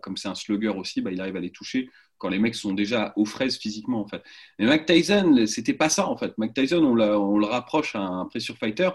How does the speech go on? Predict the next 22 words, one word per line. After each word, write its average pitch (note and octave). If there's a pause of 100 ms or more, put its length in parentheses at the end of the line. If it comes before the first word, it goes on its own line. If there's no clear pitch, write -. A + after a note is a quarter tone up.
(240)
mais G#2
quand B2+
on B2
regarde D3+
ses A2
combats, C#3+
là, F#2
le F2
truc -
qui -
est -
exceptionnel, C3+
c'est -
que G#2+
c'est A2+
un G2+
boxeur B2
puncher A#2+ (380)
alors C#3
qu'il -
est A#2
petit. B2